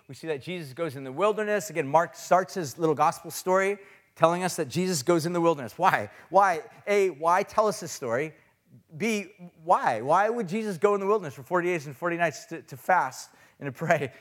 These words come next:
and to do whatever it is he's about to do? Uh, a lot of scholars would see this as Jesus basically saying,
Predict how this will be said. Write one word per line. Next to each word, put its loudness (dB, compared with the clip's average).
and -10
to -8
do -6
whatever 2
it -4
is -12
he's -10
about -4
to -10
do? -2
Uh, 4
a 2
lot 4
of -8
scholars -2
would -10
see -8
this -6
as 0
Jesus -10
basically -6
saying, -4